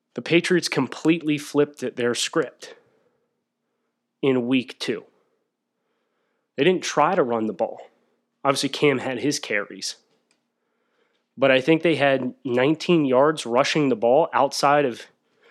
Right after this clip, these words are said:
they had nineteen yards of offense outside of Cam Newton rushing and passing. They passed the ball all up and down the field. So I think it's a compliment to the Dolphins secondary that the Patriots looked from a personnel perspective and said, "Mm, yeah, no, we're not gonna test that.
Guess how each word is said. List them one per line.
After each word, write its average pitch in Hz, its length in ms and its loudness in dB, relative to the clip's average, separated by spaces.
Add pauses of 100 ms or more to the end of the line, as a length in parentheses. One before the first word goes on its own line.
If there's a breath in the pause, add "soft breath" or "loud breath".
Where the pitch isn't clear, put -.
(140 soft breath)
they 147 80 4
had 165 80 4
nineteen 180 400 4
yards 165 200 4
of 135 160 -4
offense 147 440 2
outside 131 280 2
of 113 120 -8
Cam 156 240 4
Newton 131 280 -2
rushing 151 380 2
and 123 140 -2
passing. - 420 -4 (1400)
They 151 140 2
passed 151 360 0
the 135 60 -4
ball 139 380 2
all 151 280 4
up 143 120 0
and 127 100 -2
down 123 160 4
the 117 80 -4
field. 110 240 -6
So 139 140 2
I 135 40 4
think 151 140 2
it's 156 140 -2
a 123 40 -10
compliment 165 580 2
to 139 60 -2
the 123 100 -2
Dolphins 127 360 0
secondary 135 460 0
that 117 140 -8
the - 60 -20
Patriots - 500 -4
looked 127 200 -2
from 120 180 0
a 107 60 -4
personnel 135 440 0
perspective 156 500 0
and 135 100 -4
said, 135 160 -2
"Mm, 165 340 2
yeah, 127 200 2
no, 120 160 0
we're 110 120 -2
not 107 160 -4
gonna 98 120 -10
test - 300 -12
that. - 180 -16